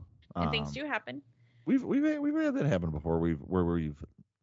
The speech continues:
Speaker 1: We, well, when, when we, uh, when we were pinky promising some big guests, and, you know, we worked on getting Keith Owen on, and it took us a few months to get him with,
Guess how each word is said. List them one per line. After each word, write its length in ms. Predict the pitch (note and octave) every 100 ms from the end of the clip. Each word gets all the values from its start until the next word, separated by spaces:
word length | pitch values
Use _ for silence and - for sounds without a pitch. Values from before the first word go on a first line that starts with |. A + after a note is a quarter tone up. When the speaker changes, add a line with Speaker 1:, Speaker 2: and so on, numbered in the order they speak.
| _ _ _ _ _ _ _ _ _ _ F4
Speaker 1:
We, 100 | F#4
well, 200 | D#4 F4+
when, 200 | E4 D#4 -
when 220 | D4+ D4
we, 240 | D4 D4
uh, 280 | C#4 B3 A#3+
when 200 | A3+ C4
we 140 | C4 C4+
were 100 | C4
pinky 320 | C#4 B3+ C4
promising 720 | C4 A#3+ A#3 - A#3+ A#3 A3+
some 520 | A3+ B3+ A3+ G#3+ A3 -
big 180 | A#3 G#3+
guests, 500 | A3+ G3+ A3 - -
and, 280 | G3 F#3+ -
you 120 | A3
know, 60 | G3+
we 120 | G#3
worked 260 | G#3+ G#3+
on 140 | G#3+ G3+
getting 260 | G#3 G#3
Keith 280 | G#3 A3 G3+ -
Owen 300 | G3 G3+ G3+
on, 320 | G3+ G3+ G3+
and 240 | F#3+ G3 - - - - - _
it 120 | G#3+
took 160 | G#3+ -
us 120 | G#3+
a 60 | G#3+
few 180 | - A3+
months 220 | G#3+ -
to 100 | A#3
get 120 | G#3
him 220 | G#3 G#3
with, 260 | G#3 G3+ F#3+